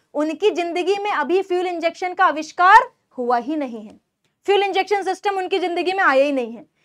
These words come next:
तो आप खुद सोचो, अगर आप उस जमाने में चले गए जहां सिर्फ कार्बोरेटर है, आप मुझे बताओ क्या एसआई इंजन में फ्यूल इंजेक्टर होगा? Yes or no?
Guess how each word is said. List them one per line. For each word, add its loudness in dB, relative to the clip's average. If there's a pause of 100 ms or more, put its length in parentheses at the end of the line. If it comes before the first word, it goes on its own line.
(140)
तो 0
आप 6
खुद 2
सोचो, -2 (140)
अगर 6
आप 6
उस 0
जमाने 4
में -2
चले 0
गए 0
जहां 2
सिर्फ -4
कार्बोरेटर 2
है, 4 (200)
आप 2
मुझे -4
बताओ 0
क्या 0
एसआई -2
इंजन -2
में -2
फ्यूल -6
इंजेक्टर 2 (320)
होगा? 6 (260)
Yes 0
or 0
no? -6